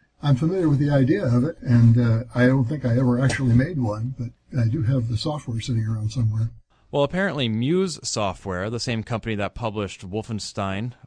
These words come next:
Speaker 2: or rather Castle Wolfenstein, by Silas Warner, released a program called Robot War. And, uh, Computer Gaming World, C G W,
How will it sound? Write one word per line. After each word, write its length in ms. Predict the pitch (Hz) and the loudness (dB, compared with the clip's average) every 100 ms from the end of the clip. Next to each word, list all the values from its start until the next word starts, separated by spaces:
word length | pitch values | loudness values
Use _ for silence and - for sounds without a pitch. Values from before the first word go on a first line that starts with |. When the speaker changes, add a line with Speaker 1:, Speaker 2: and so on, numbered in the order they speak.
| - | -10
Speaker 2:
or 120 | 95 | -6
rather 240 | 95 90 | -6 -6
Castle 340 | 87 131 123 110 | -4 -4 -4 -4
Wolfenstein, 760 | 95 92 87 98 87 107 131 - | -6 -10 -12 -12 -10 -10 -14 -12
by 560 | 92 90 87 82 82 82 | -8 -6 -6 -8 -10 -14
Silas 440 | - 107 95 87 - | -14 -12 -10 -12 -10
Warner, 360 | 113 95 101 _ _ _ _ - - | -6 -6 -8 _ _ _ _ -20 -6
released 520 | 123 113 120 117 - | -2 0 0 -2 -2
a 360 | 113 110 110 | 0 0 -2
program 420 | 101 123 110 107 104 | -6 -6 -2 -2 -4
called 380 | - 98 110 - | -4 -4 -4 -6
Robot 420 | 107 160 170 92 76 | -4 -2 -2 -4 -8
War. 340 | 76 73 76 _ _ _ _ | -14 -14 -20 _ _ _ _
And, 420 | 104 104 101 101 92 - _ - | -12 -10 -8 -8 -12 -20 _ -20
uh, 200 | 85 87 | -18 -14
Computer 380 | - 117 147 120 | -12 -8 -6 -6
Gaming 360 | 104 139 123 | -6 -6 -4
World, 280 | 92 87 104 | -6 -6 -8
C 160 | - 110 | -8 -10
G 160 | 92 | -10
W, 460 | 92 107 95 82 90 | -6 -6 -4 -8 -10